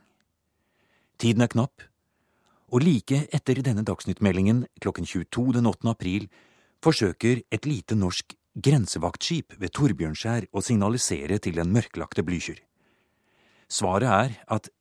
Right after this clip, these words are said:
en av de mindre båtene i konvoien, Albatross, angriper Pol tre for å hindre at kapteinen får gitt melding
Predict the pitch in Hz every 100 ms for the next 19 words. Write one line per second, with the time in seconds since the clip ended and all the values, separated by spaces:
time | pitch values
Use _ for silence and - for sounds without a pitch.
0 | _ 101 98 120 104 87 101 104 117 127
1 | 127 131 127 90 92 82 95 80 76 73
2 | 67 - 92 92 110 120 110 - - -
3 | - - 127 120 117 127 147 143 - 117
4 | 110 92 78 76 - 101 107 147 87 78
5 | 98 107 - - 139 - 78 73 92 92
6 | - 117 87 - - 131 123 78 95